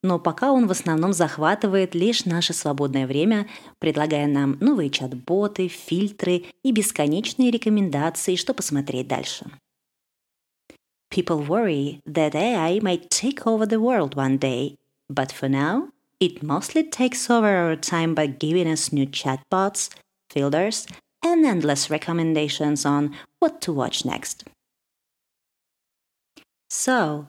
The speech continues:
let's just enjoy having A I as our helpful and slightly weird digital friend. At least until it learns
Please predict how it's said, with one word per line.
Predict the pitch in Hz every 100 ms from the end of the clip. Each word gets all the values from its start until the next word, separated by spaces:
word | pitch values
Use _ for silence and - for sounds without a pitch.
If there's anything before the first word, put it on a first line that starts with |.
| _
let's | 156 160 262 -
just | - 208 202 175
enjoy | 165 147 170 214 156
having | 151 160 151 147 -
A | 180 240
I | 175 170 202 220 _ _ -
as | 165
our | 180 170
helpful | 165 165 214 269 - 151 143 143 _ _ -
and | 311
slightly | - 165 143 151 170 165
weird | 131 135 196 131 - _ _ _ _
digital | 302 220 151 147 143
friend. | 143 147 131 156 - - _ _ _ _ _ _ _ _ 170
At | 147 143
least | 143 143 247 - 311
until | 302 285 285 277
it | 269 -
learns | 135 131 147 143